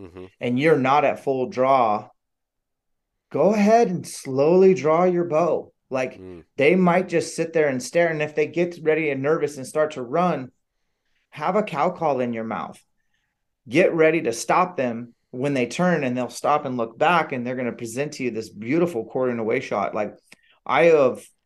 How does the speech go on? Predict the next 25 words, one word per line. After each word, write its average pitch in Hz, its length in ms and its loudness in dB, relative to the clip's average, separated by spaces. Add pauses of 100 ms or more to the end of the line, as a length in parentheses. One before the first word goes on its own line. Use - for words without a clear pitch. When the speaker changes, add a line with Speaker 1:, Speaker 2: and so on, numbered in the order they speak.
(760)
Speaker 2:
pulled 165 220 2
my 143 120 0
bow 139 200 4
back 123 220 -2
so 156 160 -8
many 151 140 -6
times 135 220 -6
on 127 220 -2
elk 123 220 0
looking 123 240 -4
right 113 160 -2
at 117 180 2
me 120 200 -4
in 113 160 -6
Idaho 117 420 0
just 107 220 -14
because 127 280 -2
it's - 180 -12
thick. 139 480 2 (340)
They 120 100 0
can't 135 200 -4
really 131 140 -2
make 123 200 -4
me 123 140 -4
out. 123 460 2